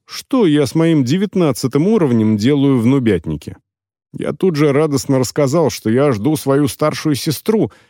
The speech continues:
которая обещала войти в игру еще неделю назад, но завалила сессию,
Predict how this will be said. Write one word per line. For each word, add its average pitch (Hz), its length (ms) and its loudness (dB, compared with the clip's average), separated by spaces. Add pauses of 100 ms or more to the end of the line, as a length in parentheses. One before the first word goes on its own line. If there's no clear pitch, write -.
(120)
которая 151 460 0
обещала 131 480 0
войти 131 320 0
в 151 140 2
игру 175 240 0
еще 175 280 0
неделю 180 480 0
назад, 214 520 0
но 226 260 0
завалила 196 520 2
сессию, 165 640 0